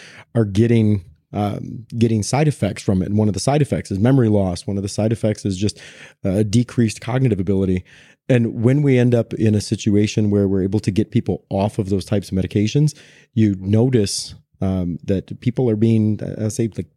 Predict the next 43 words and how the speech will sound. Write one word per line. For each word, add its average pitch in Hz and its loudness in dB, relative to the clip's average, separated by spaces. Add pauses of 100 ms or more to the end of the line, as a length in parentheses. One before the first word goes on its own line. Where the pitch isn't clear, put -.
personalities 120 2
almost 101 0
restored. 95 -2
Like, 95 -4
pe-, 127 -2
people 139 0
are 113 2
coming 127 2
back 117 -2
to 104 -2
life 117 0
in 98 -2
some 101 -2
ways, 92 0 (320)
not 113 -2
literally 110 2
coming 98 0
back 95 -4
to 107 -2
life, 98 0
but, 113 -2 (460)
um, 113 2 (360)
the 113 2
fact 123 -2
is 117 0
that 113 0
the 110 0
cognitive 131 0
function 107 0
has 101 0
been 110 0
restored 104 0
where 104 0
it 92 -6
hasn't 104 -2
been 101 -2
in 101 -2
a 98 -2
long 98 -2
time. 101 -2 (380)
Increased 131 0
nitric 113 -2
oxide, 117 -2